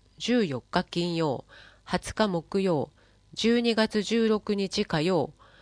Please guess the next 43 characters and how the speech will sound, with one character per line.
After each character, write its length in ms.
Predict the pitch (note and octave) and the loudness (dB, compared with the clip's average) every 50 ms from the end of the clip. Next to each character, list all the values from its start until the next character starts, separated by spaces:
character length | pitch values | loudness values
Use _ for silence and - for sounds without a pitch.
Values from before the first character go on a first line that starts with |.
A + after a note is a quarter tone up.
| - - _ _ _ - | -20 -20 _ _ _ -4
各 260 | - A3+ A3+ - G3+ | -4 -4 -2 -2 -4
日 440 | E3 D#3 D#3+ - - D#3 D3 C3+ C#3 _ _ _ - - | -2 -2 -4 -4 -2 -4 -4 -4 -6 _ _ _ -10 -2
午 160 | - A3 B3+ - | 0 0 2 2
前 220 | G#3+ F3+ D#3 D3 | 2 0 0 -2
十 240 | C#3 - A3+ A#3 G#3 | -2 -2 0 0 0
時 140 | - E3+ - | 0 -2 -2
か 120 | - D3 | 0 0
ら 120 | C#3+ E3 F3+ | 0 0 0
正 300 | - - G3+ F3+ D#3 C3+ | -2 -2 -2 -2 -2 -2
午、 200 | - - - _ _ _ _ _ - | -4 -6 -8 _ _ _ _ _ -2
午 120 | - F3+ F#3 | -2 0 2
後 200 | - D3+ C3+ A#2+ | 2 0 0 0
一 260 | C3+ C#3+ - A#3 A#3 | -2 -2 -2 -2 0
時 120 | - G#3+ | 0 0
か 140 | - - - | 0 0 0
ら 140 | D#3 F3+ E3+ | 0 0 -2
三 300 | - - F#3+ F3 D3+ C3+ | 0 -2 -2 -2 -2 -6
時、 240 | - - - - _ _ - - _ _ - | -6 -8 -8 -8 _ _ -20 -20 _ _ -10
三 280 | - - A#3+ B3+ A#3 | -2 0 0 0 0
時 160 | - - D#3 | -2 -4 -4
か 120 | - - B2+ | -4 -2 -2
ら 140 | D3 D#3+ D3 | -2 -2 -2
五 160 | - D#3 D3+ | -2 -4 -4
時。 220 | - - - - _ _ _ _ _ _ _ _ _ _ _ _ _ - | -4 -6 -8 -8 _ _ _ _ _ _ _ _ _ _ _ _ _ -4
場 120 | D#3+ D#3+ | -2 -2
所、 280 | - - - D3+ B2+ - _ _ _ _ _ | -2 0 -2 -2 -4 -4 _ _ _ _ _
市 200 | - - - G#3 | -8 -4 0 2
役 200 | G#3+ A3 - - | 2 2 0 -2
所 180 | - - E3+ D#3 | -6 -4 -4 -2
別 180 | - C#3 B2+ - _ - | -2 -4 -4 -6 _ -2
館。 260 | - C#3+ C3+ B2 G#2+ - _ _ _ _ _ _ _ _ _ _ - | -2 -2 -2 -4 -10 -16 _ _ _ _ _ _ _ _ _ _ -2
対 180 | - F#3+ G3+ G#3+ | 0 2 2 2
象、 420 | - - G3 F#3 F3 D#3+ C#3+ - _ _ _ _ _ _ _ | 0 0 0 0 0 0 -2 -4 _ _ _ _ _ _ _
市 180 | - - - F3+ | -10 -4 -2 0
内 220 | G3 G#3+ A3+ A3+ | 0 2 0 0
事 160 | F#3+ F#3+ G3+ F3+ | 0 -2 0 0
業 180 | G3+ F#3+ E3+ | 0 -2 -2
者。 280 | - - - C3 - - _ _ _ _ _ _ _ _ _ _ _ _ - | -2 -2 -4 -4 -4 -6 _ _ _ _ _ _ _ _ _ _ _ _ -2
定 260 | - G3 G3+ G3 F3+ | 0 2 2 2 2
員、 320 | F3 E3+ D#3 D3 B2 - _ _ - _ _ _ _ | 0 -2 -4 -6 -10 -14 _ _ -20 _ _ _ _
各 260 | - - A3 - G3 F3 | -4 -2 -2 -2 -2 -2
日 120 | - E3 | -2 -2
申 260 | - - - C#3+ C#3 | -2 -2 -8 -8 -8